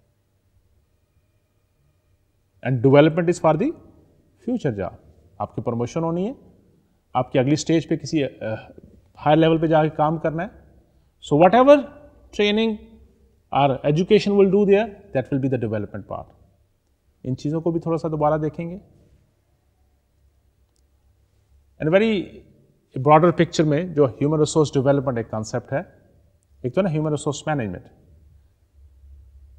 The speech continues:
ह्यूमन रिसोर्स मैनेजमेंट का ही आगे एक कंपोनेंट है जिसे हम एचआरडी भी कहते हैं, ह्यूमन रिसोर्स डेवलपमेंट। और एचआरडी कभी-कभी ह्यूमन रिसोर्स डिपार्टमेंट के लिए भी यूज़ होता है, but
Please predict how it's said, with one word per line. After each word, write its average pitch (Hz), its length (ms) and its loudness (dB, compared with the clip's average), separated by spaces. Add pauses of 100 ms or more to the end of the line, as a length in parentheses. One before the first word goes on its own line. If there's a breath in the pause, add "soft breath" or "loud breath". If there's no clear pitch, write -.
(1080)
ह्यूमन 180 160 -2
रिसोर्स 170 300 -4
मैनेजमेंट 151 420 -2
का 202 100 -2
ही 226 60 2
आगे 151 200 4
एक 143 100 -2
कंपोनेंट 123 440 -4
है 147 80 -2
जिसे 120 220 -4
हम 151 140 -6 (580)
एचआरडी 127 420 -2
भी 135 120 -4
कहते 143 280 -6
हैं, 185 100 -12
ह्यूमन 135 360 -10
रिसोर्स 127 280 -8
डेवलपमेंट। 104 520 -8 (1080)
और 127 120 0
एचआरडी 175 460 6
कभी-कभी 156 420 0
ह्यूमन 143 180 0
रिसोर्स 139 280 -2
डिपार्टमेंट 123 520 -4
के 131 60 0
लिए 120 140 -2
भी 104 160 -4
यूज़ 101 180 -6
होता 90 220 -10
है, - 120 -20 (1600)
but 113 60 -8